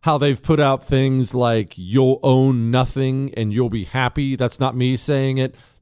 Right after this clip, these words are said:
The words like "Great Reset," that's them, that's their language. I want you to listen to this, and I want you to understand, I didn't make this on my life. Chris, Michael, no one edited this, edited this here.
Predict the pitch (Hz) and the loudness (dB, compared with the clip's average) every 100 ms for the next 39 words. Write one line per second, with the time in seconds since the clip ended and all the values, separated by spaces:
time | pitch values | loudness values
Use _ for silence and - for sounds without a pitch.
0 | - 139 131 143 120 127 117 87 120 143 | -2 2 4 2 0 -2 -2 -2 2 2
1 | 127 117 143 - 143 135 135 120 101 123 | 2 -2 -2 0 0 0 -2 -4 -2 0
2 | 127 135 107 - 131 131 131 135 131 139 | 2 0 -2 -2 -2 0 0 -2 -2 -4
3 | 127 - - _ _ _ _ _ _ 147 | -4 -10 -18 _ _ _ _ _ _ -6
4 | 147 185 233 214 180 - 113 - 82 73 | -2 -2 -2 0 0 -2 -6 -6 -10 -10
5 | - - _ _ _ _ _ - 131 131 | -16 -18 _ _ _ _ _ -4 0 2
6 | 139 160 202 190 160 170 170 - 165 139 | 2 0 -2 -2 -2 -4 -4 -4 -2 -2
7 | 104 78 - _ _ _ _ 113 143 151 | -4 -8 -16 _ _ _ _ 0 2 2
8 | 185 185 180 180 - 190 196 - - 131 | 0 0 0 0 0 -2 -2 -8 -4 -2
9 | 135 127 127 127 151 175 - - 160 170 | 0 2 2 4 4 2 -2 -2 2 2
10 | 175 - 131 147 165 165 165 110 113 151 | 0 -2 -2 -2 0 0 0 0 0 0
11 | 185 165 170 190 170 202 - - 165 185 | 0 0 0 0 0 -2 -4 -2 0 2
12 | 180 165 196 - - 160 135 143 | 0 0 -2 -4 -4 -2 0 -2